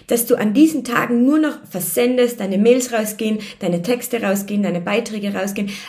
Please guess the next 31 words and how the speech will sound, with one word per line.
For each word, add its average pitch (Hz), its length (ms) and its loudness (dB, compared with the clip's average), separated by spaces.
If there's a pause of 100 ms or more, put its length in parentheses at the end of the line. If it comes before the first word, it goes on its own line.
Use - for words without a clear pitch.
aber 185 180 2
dass 185 160 0
du 202 120 -4
nicht 302 420 2
an 214 80 -2
einem 180 320 -2
Launchtag 202 800 2
oder 180 240 0
in 277 160 2
der 233 80 0
Launchphase 208 840 -4 (380)
dich 202 140 -4
niedersetzen 220 680 2
musst 214 280 -2
oder 180 120 -2
hinsetzen 208 560 0
musst 240 300 -6 (580)
und 277 280 6
einen 170 220 0
Text - 320 -8
verfassen - 380 -10
musst. 202 180 -12 (300)
Denn 202 240 0
das - 280 -2
ist 233 220 -6
nicht 269 400 4
der 226 80 0
Sinn 294 320 0
von 214 140 -6
einem 165 240 -4
Launch. - 400 -6